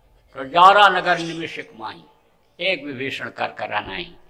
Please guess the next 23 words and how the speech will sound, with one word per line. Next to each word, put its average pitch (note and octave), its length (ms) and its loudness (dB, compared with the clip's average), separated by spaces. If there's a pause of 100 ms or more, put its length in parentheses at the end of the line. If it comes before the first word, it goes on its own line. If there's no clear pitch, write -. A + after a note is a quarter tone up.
(320)
वो D#3+ 140 -2
घर C#3 220 4
बच D#3+ 260 -4
गया D#3 200 -2
था, D#3 180 -10
क्योंकि D#3 380 -10
राम D3+ 260 -6
नाम D#3+ 260 -6
लिखा D3+ 240 -4
हुआ D3 240 0
था। C#3+ 180 -4
उस D3 180 -10
समय D3 200 -14
राम C#3+ 220 -8
नाम C#3+ 240 -12
में D4 140 -14
शक्ति - 640 -10
थी। - 240 -20 (1700)
त्रेता C#3 460 -2
जब C3+ 240 -6
गया, C#3 220 -2
द्वापर D3+ 440 0
आया, D#3+ 240 6